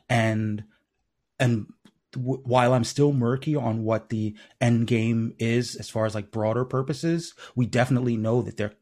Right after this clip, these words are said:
they're gonna come together and there's gonna be more violence. Now, I have a speculation that, that the person that they're moving towards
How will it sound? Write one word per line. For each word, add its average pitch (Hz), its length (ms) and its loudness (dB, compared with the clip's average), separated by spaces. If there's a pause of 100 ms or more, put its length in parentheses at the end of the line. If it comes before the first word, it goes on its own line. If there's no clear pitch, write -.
(100)
they're 110 140 -4
gonna 110 180 -6
come 123 260 0
together 110 520 -2 (180)
and 107 80 -2
there's 98 140 -2
gonna 110 100 2
be 104 60 2
more 107 220 2
violence. 101 680 -4 (260)
Now, 101 440 -2 (600)
I 123 120 2
have 131 140 4
a 139 40 2
speculation 160 880 4 (400)
that, 117 420 0 (400)
that 131 160 -2
the 127 80 -4
person 135 380 0
that 135 160 -2
they're 143 480 2 (200)
moving 139 400 6
towards 143 600 0